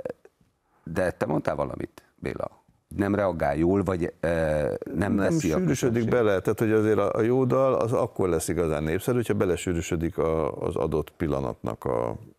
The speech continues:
Speaker 2: a mi-, a mindene. Tehát, hogy, hogy, hogy a-, azért tud működni.
Speaker 1: Na de hát ettől lesz költészet, mert a költő az, aki érzi,
Speaker 2: Mhm.
Speaker 1: ö, a korszakot. Tehát azt hiszem, ö,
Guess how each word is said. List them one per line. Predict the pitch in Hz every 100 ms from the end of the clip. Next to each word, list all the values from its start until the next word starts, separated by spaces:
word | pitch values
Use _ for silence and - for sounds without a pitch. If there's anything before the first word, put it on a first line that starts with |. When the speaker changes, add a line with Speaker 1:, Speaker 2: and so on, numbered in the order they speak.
| 480 494
Speaker 2:
a | - -
mi-, | -
a | -
mindene. | 76 71 52 50 50 -
Tehát, | - 57 -
hogy, | 78 73 - - - - - - - _
hogy, | - 73 -
hogy | 98
a-, | - 120
azért | 117 117 107
tud | 110 98
működni. | 90 - 57 50 - _ _ _ _ _
Speaker 1:
Na | - 80
de |
hát | 85
ettől | 101 101 101
lesz | 101 -
költészet, | - 156 - - - - -
mert | 71 -
a |
költő | - 123 117 -
az, | 73 80
aki | 78 - 90
érzi, | 87 87 82 76 76 - - -
Speaker 2:
Mhm. | 90 113 160
Speaker 1:
ö, | - 78
a | 76
korszakot. | - 71 - 78 76 78
Tehát | - 76 78
azt | 76
hiszem, | - - 90 87 -
ö, | - 80 78